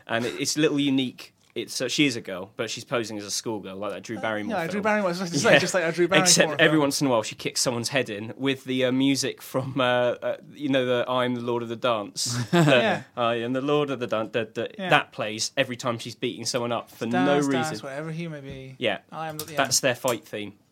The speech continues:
Speaker 1: For no reason. Honestly, if you've got two weeks to spare, you know, if you've got a long Christmas break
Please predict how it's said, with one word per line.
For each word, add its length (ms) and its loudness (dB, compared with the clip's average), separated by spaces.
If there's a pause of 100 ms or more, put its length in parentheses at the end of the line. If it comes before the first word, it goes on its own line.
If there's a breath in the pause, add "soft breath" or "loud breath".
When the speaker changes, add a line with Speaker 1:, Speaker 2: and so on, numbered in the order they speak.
(120)
Speaker 1:
For 120 -8
no 240 2
reason. 540 -4 (1000 soft breath)
Honestly, 440 0 (280 soft breath)
if 120 -4
you've 180 -2
got 320 4
two 240 -2
weeks 280 -6
to 60 -6
spare, 480 0 (140)
you 80 0
know, 100 2
if 140 -2
you've 80 -4
got 140 2
a 20 2
long 300 2
Christmas 340 -6
break 460 -4